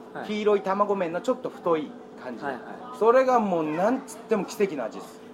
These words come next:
Speaker 1: タイは、あの、ラーメンでも何でもそうですけど、麺を選べるんですよね。
Speaker 2: そうだ。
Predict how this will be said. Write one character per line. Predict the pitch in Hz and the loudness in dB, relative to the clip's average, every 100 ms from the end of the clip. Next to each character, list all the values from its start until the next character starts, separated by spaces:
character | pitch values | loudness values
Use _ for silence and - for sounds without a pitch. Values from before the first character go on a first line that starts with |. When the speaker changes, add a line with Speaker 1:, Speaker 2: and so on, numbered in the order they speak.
| - | -2
Speaker 1:
タ | 320 427 | 2 4
イ | 254 175 | 2 2
は、 | 170 196 139 113 175 | 6 8 6 2 0
あ | |
の、 | 190 175 165 | 0 -2 4
ラ | 202 320 | 6 6
ー | 285 | 6
メ | 226 | 2
ン | 175 | -2
で | 156 | -4
も | 147 | -2
何 | 156 | -2
で | 226 | -2
も | 185 | -4
そ | 180 | -6
う | |
で | 147 | -8
す | 120 | -8
け | 127 | -10
ど、 | |
麺 | 123 269 302 170 | -4 -2 0 -2
を | 131 | 0
選 | 233 339 254 | 6 6 6
べ | |
る | 185 127 | 2 0
ん | 110 | -8
で | - | -10
す | |
よ | 120 | 2
ね。 | 151 | 6
Speaker 2:
そ | |
う | |
だ。 | 127 | 6